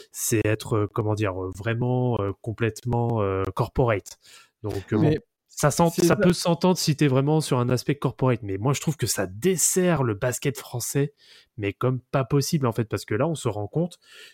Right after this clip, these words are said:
Speaker 1: que, bah, si on a envie, tellement qu'en plus il y a, il y a la conjoncture avec notamment l'histoire des droits T V. Certes, on me, on me dit, euh, il y a, euh, L N B T V, et cetera,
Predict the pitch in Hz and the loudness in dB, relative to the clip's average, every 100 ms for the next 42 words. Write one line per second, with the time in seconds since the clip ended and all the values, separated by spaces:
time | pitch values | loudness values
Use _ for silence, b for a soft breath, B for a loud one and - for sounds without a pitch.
0 | _ - 143 165 - - 110 - 185 180 | _ 0 2 2 -2 -4 -2 0 0 2
1 | 127 120 107 143 202 - 151 160 143 131 | 2 2 0 -2 -2 -2 -2 -2 -4 -2
2 | 160 - - 123 117 127 117 113 110 202 | -4 -4 -6 0 0 2 2 0 0 0
3 | 190 185 - 190 143 117 127 135 131 135 | 0 -2 0 0 0 -2 -2 0 -2 0
4 | 135 131 - 127 117 - 123 - 120 160 | 0 0 0 0 0 0 -2 0 0 0
5 | 240 b b b b - 165 156 135 - | -2 b b b b -2 2 2 0 -4
6 | 127 131 127 117 117 127 131 127 147 135 | -2 2 2 2 2 2 2 2 2 0
7 | b b _ 104 104 104 123 127 127 120 | b b _ -2 -2 0 0 2 2 2
8 | 107 117 135 123 123 123 120 135 120 131 | 0 0 0 0 0 0 0 -2 0 2
9 | 135 120 123 113 151 156 | 2 0 -2 0 2 0